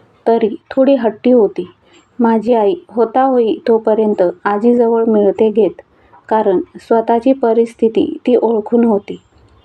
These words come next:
आईच्या मनात माहेरी राहणे फार खाई. तिला अपमान वाटे. नवऱ्यासह माहेरी राहणे त्याहून मरण बरे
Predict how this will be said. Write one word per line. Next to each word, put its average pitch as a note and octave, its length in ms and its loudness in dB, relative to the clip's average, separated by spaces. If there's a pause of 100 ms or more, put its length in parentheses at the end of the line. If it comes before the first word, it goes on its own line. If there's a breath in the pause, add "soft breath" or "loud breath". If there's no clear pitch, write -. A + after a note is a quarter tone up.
आईच्या G#3 340 0
मनात G#3+ 340 0 (140)
माहेरी A#3 520 2
राहणे A3+ 340 0 (160)
फार G#3+ 320 -2
खाई. G3 200 -4 (640 soft breath)
तिला B3+ 200 2
अपमान A3+ 520 2
वाटे. G#3 320 -2 (260)
नवऱ्यासह A3+ 800 0
माहेरी A3 540 0
राहणे A3 420 0 (480 soft breath)
त्याहून A#3+ 420 0 (100)
मरण A#3 420 0
बरे G#3 260 0